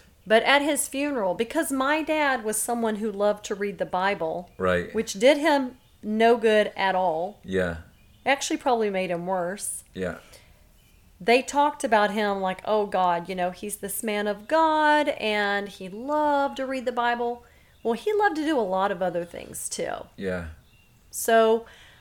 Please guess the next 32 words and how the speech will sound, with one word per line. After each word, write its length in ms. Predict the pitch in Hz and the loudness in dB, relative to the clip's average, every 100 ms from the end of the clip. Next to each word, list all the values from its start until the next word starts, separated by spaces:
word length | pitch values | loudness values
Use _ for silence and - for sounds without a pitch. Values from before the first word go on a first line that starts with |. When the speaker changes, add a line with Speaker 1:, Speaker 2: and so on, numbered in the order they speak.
| _ _ _ _ _ _ _ _ _ _ | _ _ _ _ _ _ _ _ _ _
Speaker 1:
which 220 | - 214 - | -6 -6 -2
were 100 | 220 | -2
horrific. 640 | 220 190 202 143 - - | -2 0 -2 -2 -8 -8
Speaker 2:
Yeah. 300 | 95 90 82 76 - - - - - | -4 -2 -2 -8 -18 -20 -20 -20 -2
Speaker 1:
But 320 | 247 247 226 - - - - _ _ - _ _ _ _ _ _ _ _ - | 6 6 6 0 -20 -20 -20 _ _ -20 _ _ _ _ _ _ _ _ -18
the 220 | 180 226 | -2 -2
thing 380 | 226 311 311 302 | 0 0 2 2
is, 420 | 285 202 175 180 | 4 4 2 0
is 160 | 202 202 | -4 -2
when 260 | 214 208 | -2 -2
you 280 | 208 254 277 | -2 0 2
are, 540 | 226 196 190 190 190 - _ _ _ _ | 4 4 2 0 -2 -8 _ _ _ _
like, 180 | 202 214 - | -2 -2 0
I'm 140 | 277 | 0
not 120 | 311 226 | 2 0
a 40 | |
Christian 520 | 226 262 - - 185 | -2 -4 -4 -8 -8
anymore. 500 | 170 165 160 156 101 - - | -8 -8 -6 -8 -10 -16 -10
Speaker 2:
Right. 340 | 92 90 87 - | -2 -2 -2 0
Speaker 1:
So 240 | - 254 | 4 6
I 180 | 269 302 | 6 2
know 720 | 262 247 247 202 170 175 208 - _ _ _ _ _ _ _ - | 2 2 4 4 4 0 -6 -14 _ _ _ _ _ _ _ -2
if 200 | 214 202 | -2 -2
you 260 | 190 294 | 0 2
decide 460 | 285 302 - 254 240 | 2 0 2 2 2
to 60 | |
give 120 | 226 226 | 0 -2
me 60 | 226 | -2
some 200 | 226 214 | -4 -4
kind 160 | 214 | -4
of 80 | 185 | -2
service, 840 | - 220 226 185 160 175 - - | -2 -2 0 -2 -4 -4 -6 -8